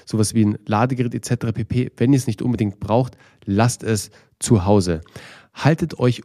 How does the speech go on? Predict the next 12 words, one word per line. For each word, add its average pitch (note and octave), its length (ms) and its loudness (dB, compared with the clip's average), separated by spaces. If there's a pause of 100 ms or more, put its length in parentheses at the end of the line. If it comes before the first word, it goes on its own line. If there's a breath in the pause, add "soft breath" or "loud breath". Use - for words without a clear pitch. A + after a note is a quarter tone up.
unbedingt E3 420 2
an B2+ 100 -2
die B2+ 80 2
Verkehrsregeln A#2+ 960 2 (240 soft breath)
und A#2 300 0 (240)
vertragt - 500 -2
euch G#2 160 -2
mit G#2 160 -2
den G2+ 140 -2
Autofahrern. F#2 680 -4
Ich G2+ 180 -8
weiß, C#3 340 0